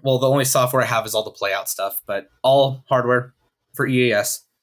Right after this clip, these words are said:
I, uh, I monitor K U F M and W X L twenty-five here,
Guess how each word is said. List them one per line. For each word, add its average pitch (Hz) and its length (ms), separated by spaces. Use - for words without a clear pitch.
I, 113 220
uh, 104 300
I 107 40
monitor 110 400
K - 180
U 127 140
F 123 120
M 120 180
and 107 420
W 113 180
X - 120
L 120 60
twenty-five 101 540
here, 95 360